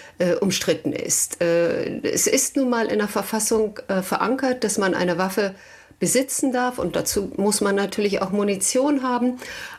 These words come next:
Aber es führt dazu, dass in manchen Ländern, äh, Waffenhersteller keine Kredite mehr bekommen, weil man sagt, „Ja, ihr verkörpert aber nicht unsere woken Ziele.“ Daher hat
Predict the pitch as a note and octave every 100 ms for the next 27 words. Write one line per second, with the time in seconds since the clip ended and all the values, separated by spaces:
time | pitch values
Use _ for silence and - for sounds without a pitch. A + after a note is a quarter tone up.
0 | - G#3+ G#3+ B3 D#4+ C4+ A#3 - B3 A#3+
1 | B3 B3+ - C#4+ C#4 C4 - A3+ G#3 A3
2 | B3 A#3+ A3 A3+ A#3+ A#3+ B3 - A3+ A3
3 | - G3 F#3+ - A#3 A#3 A#3 - A3+ A#3+
4 | A#3+ G3+ G#3+ A3 C4 D4+ D4+ D4 C#4 G#3
5 | G3+ G3+ E3+ F3+ F#3 F#3+ G3+ G3+ F#3+ G#3
6 | G#3+ - A#3 - A#3+ A#3+ A#3 C4+ C4 C4+
7 | C#4 - A3+ B3 C4 C4+ - - A#3+ B3
8 | B3 A3+ A3+ A3+ G#3+ G#3+ A3 A3 - G#3+
9 | F3 - - _ F3+ D#3+ F3+ G#3+ G#3+ A#3
10 | A#3